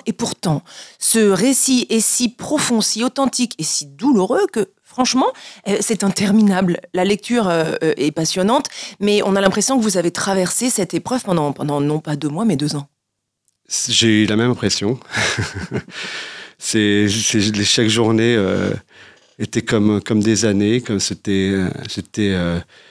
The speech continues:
Speaker 2: ça n'en finissait pas. Je le dis de temps en temps, c'est, c'est, ça dure, euh,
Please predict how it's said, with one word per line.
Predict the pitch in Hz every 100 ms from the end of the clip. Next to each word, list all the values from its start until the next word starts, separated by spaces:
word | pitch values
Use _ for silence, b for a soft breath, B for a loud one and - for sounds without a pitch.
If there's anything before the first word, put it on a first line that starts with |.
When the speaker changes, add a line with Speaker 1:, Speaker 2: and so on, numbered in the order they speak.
| b
Speaker 2:
ça | -
n'en | 101
finissait | 98 104 - 104
pas. | - 110 104
Je | 95
le |
dis | 92 98
de |
temps | - 95
en | 98
temps, | - 110
c'est, | 107 98 92 101
c'est, | - 101
ça | 92 - 101
dure, | 107 110 98
euh, | 95